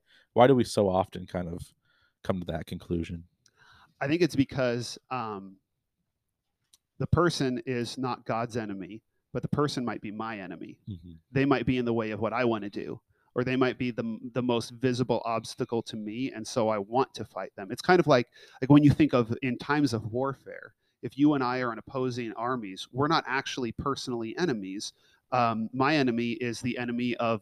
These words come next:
Speaker 2: the army that I have enlisted in. Uh, and, but how often are there problems where soldiers will fight,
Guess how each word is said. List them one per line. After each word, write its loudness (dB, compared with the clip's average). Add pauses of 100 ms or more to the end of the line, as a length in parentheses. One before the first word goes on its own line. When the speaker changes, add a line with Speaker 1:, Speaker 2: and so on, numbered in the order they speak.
(100)
Speaker 2:
the -2
army 2
that -2
I 0
have -4
enlisted -2
in. -12 (480)
Uh, 2
and, 2
but 12
how 8
often 8
are 0
there 2
problems 2
where 0
soldiers 2 (300)
will 6 (260)
fight, 0